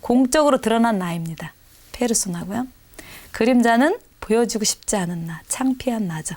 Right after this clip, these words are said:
이렇게 그림자 페르소나는 늘 갈등을 겪습니다. 그림자는 자꾸 무의식 안에서 들어가라 하고 페르소나는 내 의식 안에서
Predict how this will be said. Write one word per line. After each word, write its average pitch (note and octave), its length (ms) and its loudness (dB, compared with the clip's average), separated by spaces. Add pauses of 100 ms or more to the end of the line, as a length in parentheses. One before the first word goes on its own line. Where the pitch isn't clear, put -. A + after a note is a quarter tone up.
(720)
이렇게 B3+ 320 0
그림자 E4 680 2
페르소나는 C4+ 840 2
늘 A#3 300 2
갈등을 F#3+ 800 -2
겪습니다. F3+ 580 -8 (960)
그림자는 G3+ 560 2
자꾸 - 240 -4
무의식 G3+ 480 0
안에서 F3 320 0
들어가라 F3 640 -2
하고 B3 340 -2
페르소나는 A3+ 580 0
내 G#3 100 2
의식 A3+ 360 2
안에서 F#3 320 0